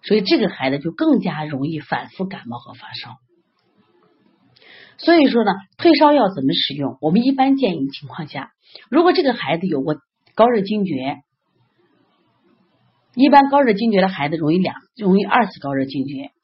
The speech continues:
一般到三十八度到三十九度可以使用。如果你的孩子没有高热惊厥史，那么你要学会判断。如果孩子精神很好，四肢都是烫的，我们不建议过多使用退烧药，你完全可以用推拿的方法、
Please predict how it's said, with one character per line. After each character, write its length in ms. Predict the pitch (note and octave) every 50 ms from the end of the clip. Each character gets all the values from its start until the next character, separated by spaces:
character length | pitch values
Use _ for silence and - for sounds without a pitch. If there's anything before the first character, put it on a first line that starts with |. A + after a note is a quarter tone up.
| _ _ _ _ _ _ _
一 120 | - G#3 A3+
般 200 | G#3+ G#3 G3+ G3+
到 80 | F3
三 240 | D3+ - - E3+ E3+
十 80 | E3 D#3+
八 160 | - D#3+ E3+
度 200 | E3 E3 C#3 C3+
到 100 | - D3 C3+
三 200 | - - D3+ D3+
十 60 | E3
九 160 | D#3+ C3+ B2
度 120 | B2 C#3 C3+
可 180 | - - F3
以 100 | F3 E3+ D#3+
使 160 | - - C#3+
用。 220 | C3 B2 A#2 - - _ - - _ _ _
如 100 | - C4+
果 140 | D4 F4 F#4
你 100 | D4+ G#3+
的 100 | D#3+ D3+
孩 220 | C3+ - - D3 F3+
子 80 | G#3
没 140 | F3+ D3 C#3+
有 160 | G3 B3+ A3
高 140 | F#3 D#3 D3
热 120 | D3 C#3+
惊 220 | C3+ - C#3+ C#3 C#3
厥 160 | C#3 B2 C3+
史， 320 | C#3 - - - A#2+ - - _ _ _ _
那 100 | - G3
么 80 | G3 F3+
你 160 | D3+ C3 B2+
要 100 | C3 C#3+
学 160 | D3 - C3
会 140 | A#2+ C3+ C3+
判 260 | C3+ - - - D3+
断。 200 | D3 C#3+ B2+ B2 - _ _ _ - - - - _
如 100 | - C#4+
果 120 | D#4 D#4+
孩 240 | - - F3+ G3 A3
子 80 | G#3+
精 240 | G3 - B3+ D4 A#3
神 160 | A3+ A3 - -
很 220 | - D3 C#3+ E3+
好， 160 | F#3 - C3 C3 - _ _ _ _ _
四 340 | - - - - - E4+ B3
肢 140 | A3 C#4 C#4+
都 160 | A3 F#3+ E3+
是 100 | F3+ F#3
烫 300 | F#3+ - - F#3+ E3 A#2
的， 120 | - - - _ _ _ _ _ _ _ _ _ _ _
我 100 | - D#3
们 200 | E3 F3 F#3 F#3+
不 120 | - D#3+
建 180 | D3+ - C4 C4+ A#3 E3+
议 160 | C3 A2+ A2+ _ _ _ _ _ _ _
过 140 | - F3 E3
多 120 | D#3 D#3+ D#3
使 200 | D3+ - - A2+
用 120 | A2+ C3+
退 140 | - - E3+
烧 220 | D3+ - C#3+ D#3
药， 100 | D#3 D3 F#3+ - _ _ _ _ _ _ _ _ _ _ -
你 100 | F#3+ E3+
完 220 | F3+ F#3+ C4 D4
全 160 | C#4 A#3 G3+ G3
可 60 | G3
以 20 |
用 220 | G#3+ F#3 D3+ C#3 -
推 160 | - - A#3
拿 120 | G3 D#3
的 120 | E3 E3 E3
方 240 | - E3+ E3+ E3+
法、 160 | E3+ - A2